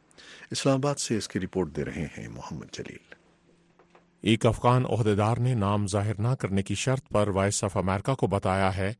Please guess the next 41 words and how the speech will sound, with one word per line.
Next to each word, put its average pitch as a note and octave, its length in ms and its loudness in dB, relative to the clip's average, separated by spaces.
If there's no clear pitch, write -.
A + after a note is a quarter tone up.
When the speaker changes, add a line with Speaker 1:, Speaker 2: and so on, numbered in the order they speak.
Speaker 2:
کہ G#2 120 2
طالبان G#2 580 4
وفد A#2 240 0
کی B2 200 -2
وزیر G2 280 4
اعظم G#2 360 2
عمران G2 540 -2
خان C#3 320 0
سے - 160 2
ہونے A2 240 4
والی G2+ 200 2
ملاقات G#2 540 0
کے G#2 120 2
بعد F2+ 240 4
پاکستان G#2+ 540 0
افغان G2+ 360 -2
حکومت G#2 420 -2
کو C3 180 0
اس - 300 -6
ملاقات G#2+ 500 0
میں A2 80 0
ہونے G#2 200 0
والی G2 180 0
پیش - 340 -4
رفت A2+ 220 -2
سے - 260 -2
آگاہ G2+ 380 0
کرے F2 260 0
گا۔ C#2+ 220 -2
عمران A2 380 4
خان C#3+ 340 4
اور A#2 100 2
طالبان A2 460 4
قیادت A2+ 380 4
کی B2 100 0
ملاقات G#2+ 440 0
کی G#2 100 -8
خبر A2+ 300 0
سب A2+ 240 -2
سے - 120 -2
پہلے G#2+ 380 0